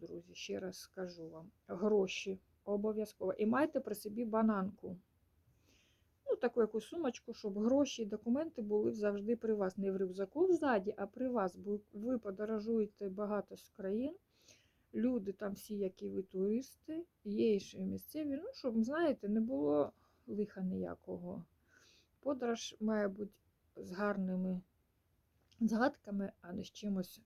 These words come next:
поганим. Тому придбайте про свою безпеку. Гроші, документи тримайте десь впереді себе. Це зручна малесенька сумочка. Я навіть її носила під, е,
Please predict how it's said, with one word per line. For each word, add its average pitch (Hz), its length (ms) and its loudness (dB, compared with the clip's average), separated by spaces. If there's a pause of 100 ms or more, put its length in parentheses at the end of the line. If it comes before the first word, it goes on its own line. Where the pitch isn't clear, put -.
(140)
поганим. 170 580 -10
Тому 190 220 -2
придбайте 208 520 -6
про 175 140 -16
свою 185 300 -10
безпеку. 175 520 -12
Гроші, 190 460 -4
документи 190 640 -6
тримайте 208 600 -4
десь 175 340 -8
впереді 165 480 -16
себе. - 420 -20 (1300)
Це 247 140 -2
зручна 185 460 -8
малесенька 190 560 -12
сумочка. 359 640 -10 (600)
Я 214 120 2
навіть 190 380 2
її 190 180 -8
носила 190 560 -4 (100)
під, 180 140 -10 (760)
е, - 180 -8